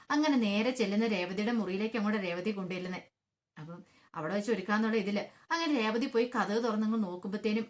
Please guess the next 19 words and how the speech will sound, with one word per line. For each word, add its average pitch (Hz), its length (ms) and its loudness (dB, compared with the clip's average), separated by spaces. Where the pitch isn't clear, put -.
അതിനകത്ത് 190 480 -4
ശ്രുതിയുടെ 294 380 2
അമ്മ 220 260 2
പതുക്കെ 208 320 -2
ഇരുന്ന് 233 140 0
മയങ്ങുന്നുണ്ട്, 202 500 0
കട്ടിലെ 190 260 -4
ചാരി 190 320 -2
ഇരുന്ന്. 196 240 -4
അതോടൊപ്പം 185 380 -8
തന്നെ 208 160 0
ആദി 175 300 -2
ഇരുന്നു 214 320 0
കിടന്നുറങ്ങുക. 214 640 -2
പാവം, 160 280 -6
ഇവരെ 175 200 -4
ഇനി 214 100 2
ശല്യം 208 380 -2
ചെയ്യണ്ട. 202 300 0